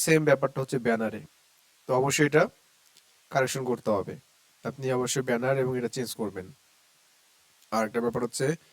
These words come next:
লোগোটাও চেঞ্জ করবেন। এখানে নাইস একটা ফটো দিবেন অথবা কোনো আপনার লোগো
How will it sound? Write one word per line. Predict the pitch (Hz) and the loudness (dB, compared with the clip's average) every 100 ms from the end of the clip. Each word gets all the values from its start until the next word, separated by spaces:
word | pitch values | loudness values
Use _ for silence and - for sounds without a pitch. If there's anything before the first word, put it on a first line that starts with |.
| _ _ _ - 123 | _ _ _ -4 8
লোগোটাও | 156 156 156 156 147 | 8 8 8 6 6
চেঞ্জ | 123 - | 0 0
করবেন। | 101 95 95 | -4 -6 -8
এখানে | 107 123 | -8 -4
নাইস | 123 120 131 | -2 -2 -4
একটা | 127 135 | -6 -4
ফটো | 127 120 123 | -4 -4 -6
দিবেন | 110 143 131 | -6 -6 -8
অথবা | 117 113 110 | -8 -8 -8
কোনো | 113 113 - - - | -6 -4 -6 -8 -18
আপনার | - 104 104 | -14 -14 -6
লোগো | 135 | -2